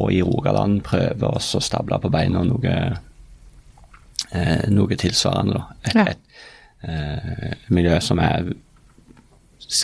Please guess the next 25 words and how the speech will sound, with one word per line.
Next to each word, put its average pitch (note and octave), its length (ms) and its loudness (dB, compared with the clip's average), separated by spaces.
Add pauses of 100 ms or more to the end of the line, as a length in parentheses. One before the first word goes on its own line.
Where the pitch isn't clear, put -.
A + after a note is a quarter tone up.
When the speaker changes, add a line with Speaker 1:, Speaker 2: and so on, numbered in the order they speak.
Speaker 1:
rettet - 280 -2
inn F#2 140 -2
mot F#2 240 0 (120)
tau, F2+ 240 0 (200)
eh, F2+ 540 0
og - 80 -2
ikke - 220 -2
et F2+ 160 -8
på F#2 80 -4
en F#2 80 0
måte - 300 -2 (500)
generelt D#2+ 520 0
kink-miljø E2+ 560 -2
der E2+ 140 0
tau E2+ 240 -4
er E2 160 -2
en, F2+ 180 -2
en - 140 -2
del E2+ 240 0
av F2+ 100 0
det, G#2 100 -2 (240)
men E2+ 240 0
liksom F2 360 -4
et, - 240 -8
et - 100 -8